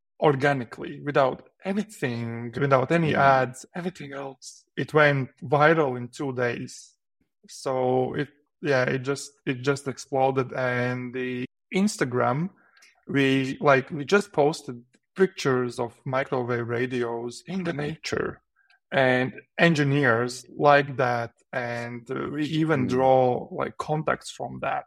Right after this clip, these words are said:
Speaker 1: just by posting pictures. But technically doing every single detail correctly from what I discovered from the data that should work. It,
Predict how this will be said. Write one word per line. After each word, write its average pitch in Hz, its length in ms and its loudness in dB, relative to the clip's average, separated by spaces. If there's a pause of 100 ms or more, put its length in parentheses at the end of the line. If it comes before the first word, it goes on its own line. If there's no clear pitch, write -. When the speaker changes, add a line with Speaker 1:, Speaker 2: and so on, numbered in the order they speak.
(180)
Speaker 1:
just 165 220 2
by 131 140 4
posting 135 460 -2
pictures. 190 760 -6 (320)
But - 260 -2
technically 147 720 0
doing 139 600 -4 (600)
every 151 260 0
single 135 460 -8 (180)
detail 123 460 -4 (300)
correctly 131 680 -2 (720)
from 135 200 0
what 139 120 6
I 139 360 4
discovered 123 640 0 (100)
from 127 160 -6
the 120 100 -2
data 120 580 -2 (680)
that 123 160 -8
should 135 280 -2 (180)
work. 117 260 -2 (200)
It, - 120 -14